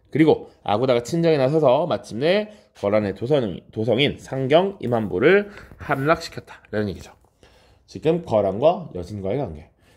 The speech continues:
거란이 사실상 지배하고 있었던 이 여진 부족, 이들이 지금 거란을 오히려 무너뜨리는 이런 모습이 나타나죠.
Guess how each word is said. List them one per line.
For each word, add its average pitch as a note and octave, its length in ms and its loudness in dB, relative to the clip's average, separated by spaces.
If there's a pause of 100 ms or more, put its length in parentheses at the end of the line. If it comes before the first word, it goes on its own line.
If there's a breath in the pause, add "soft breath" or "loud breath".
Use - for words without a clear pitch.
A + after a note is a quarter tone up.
거란이 D#3+ 440 6
사실상 F3 380 -4
지배하고 D3 360 2
있었던 C3 280 -4
이 A2+ 140 0
여진 A#2 340 2
부족, C#3+ 440 -4 (260)
이들이 F3 460 2
지금 C#3 360 2
거란을 G#2+ 500 2
오히려 D#3 260 2
무너뜨리는 A#2+ 500 -4
이런 G#2 220 -2
모습이 G2 280 -6
나타나죠. G#2+ 400 -6